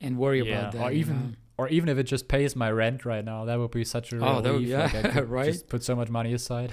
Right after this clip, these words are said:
Speaker 2: <laughs>
Speaker 1: Yeah, no, that's, that's the thing with Claritask, you know, it's like, I, I buy a lot of things with it, like, just from that account.
Speaker 2: <laughs>
Speaker 1: And it feels good that, you know, I've built something that it's sort of going on its own.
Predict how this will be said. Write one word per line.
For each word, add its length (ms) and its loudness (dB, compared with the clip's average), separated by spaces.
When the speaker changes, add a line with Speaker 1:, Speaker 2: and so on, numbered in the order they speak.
Speaker 2:
<laughs> 140 8
Speaker 1:
Yeah, 360 8
no, 240 2
that's, 240 4
that's 220 2
the 80 0
thing 160 4
with 140 2
Claritask, 580 2
you 40 2
know, 100 4
it's 140 0
like, 180 6
I, 220 6
I 40 4
buy 400 4
a 80 6
lot 180 4
of 140 2
things 320 0
with 280 8
it, 280 0
like, 140 -4
just 280 -6
from 180 -2
that 140 0
account. 420 0
Speaker 2:
<laughs> 260 2
Speaker 1:
And 140 4
it 80 0
feels 220 2
good 280 6
that, 320 0
you 80 4
know, 360 2
I've 220 -4
built 220 4
something 300 0
that 100 2
it's 160 0
sort 260 -4
of 140 -6
going 300 2
on 80 0
its 180 -4
own. 400 0